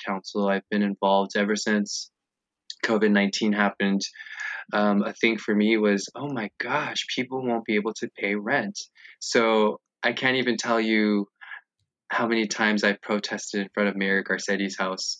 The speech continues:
<laughs> with different groups of people. I think I've been there fifteen times. I don't know. I've been there a lot. Um, just protesting, sign, p-,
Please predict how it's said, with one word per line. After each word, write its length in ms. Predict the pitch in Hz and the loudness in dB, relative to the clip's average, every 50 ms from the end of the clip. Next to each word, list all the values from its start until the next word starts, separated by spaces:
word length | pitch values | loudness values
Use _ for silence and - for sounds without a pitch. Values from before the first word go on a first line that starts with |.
| - - - - - - - | -12 -16 -14 -14 -14 -12 -4
<laughs> 380 | - - - - 127 131 - - | -2 -2 -2 -2 -4 -6 -2 -2
with 260 | 131 120 - 135 - | -2 0 0 0 0
different 420 | - - 147 - - 127 123 110 | 2 0 0 -2 0 0 0 0
groups 280 | - - 123 - - - | 2 -2 -2 -2 -2 -8
of 100 | 107 - | -8 -4
people. 480 | - 110 107 - 110 107 104 98 - - - - - - - - - - - - _ - | -4 -4 -2 0 0 0 0 0 -2 -6 -14 -14 -12 -12 -12 -12 -12 -14 -16 -16 _ -10
I 160 | 117 110 107 - | -10 -10 -6 -2
think 160 | - 123 113 - | -2 0 2 4
I've 220 | 135 131 113 104 | 2 2 0 2
been 200 | 113 110 104 104 | 2 2 4 4
there 200 | 101 98 95 - | 2 2 0 0
fifteen 320 | - 110 107 - - 120 110 | -4 -8 -8 -6 -6 -6 -6
times. 300 | - 123 123 123 123 - | -2 -2 -2 -2 -2 0
I 100 | 117 117 | 0 0
don't 140 | 120 110 101 | 2 2 0
know. 160 | 92 87 90 - _ - | -2 -6 -8 -14 _ -2
I've 140 | 120 120 110 | -2 0 2
been 120 | 135 131 | 2 4
there 120 | 127 117 107 | 4 4 4
a 100 | 98 95 | 2 2
lot. 460 | 95 92 90 87 - - - - - - - - - - | 0 0 0 0 0 0 -2 -4 -6 -8 -12 -14 -8 -4
Um, 220 | 107 107 104 101 | 0 0 2 2
just 220 | 101 117 107 - - | 2 0 -2 -2 0
protesting, 800 | - 110 107 104 - 110 104 - - - 104 104 101 101 101 - | 0 0 0 2 0 -2 -2 -2 -2 0 2 2 2 2 0 -4
sign, 340 | - - 110 107 104 101 101 | -2 0 2 2 2 2 0
p-, 120 | - 107 | -4 -10